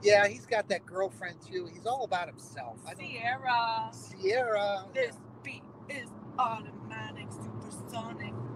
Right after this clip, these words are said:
Speaker 2: That's Sierra.
Speaker 1: Right. Okay, Mariah, we're gonna take a break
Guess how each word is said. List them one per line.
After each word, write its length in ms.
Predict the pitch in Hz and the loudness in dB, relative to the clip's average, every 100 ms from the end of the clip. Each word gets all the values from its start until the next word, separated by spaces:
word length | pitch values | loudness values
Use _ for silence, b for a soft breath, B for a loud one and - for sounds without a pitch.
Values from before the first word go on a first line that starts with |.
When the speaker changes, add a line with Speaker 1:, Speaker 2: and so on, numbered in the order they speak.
| - - - | -8 -8 -6
Speaker 2:
That's 240 | 214 - - | -4 -4 -4
Sierra. 320 | 349 339 - - - - - | -6 -6 -8 -8 -8 -8 -8
Speaker 1:
Right. 380 | - 156 208 - - - - - - - - | 6 10 10 8 -2 -14 -14 -14 -14 -12 2
Okay, 300 | 190 233 226 | 4 8 8
Mariah, 420 | 185 180 180 175 | 8 4 4 4
we're 220 | 175 196 | 2 0
gonna 200 | 220 208 | 2 0
take 260 | 190 208 196 | 2 2 2
a 80 | 160 | 0
break 500 | - 170 185 214 | -6 0 2 2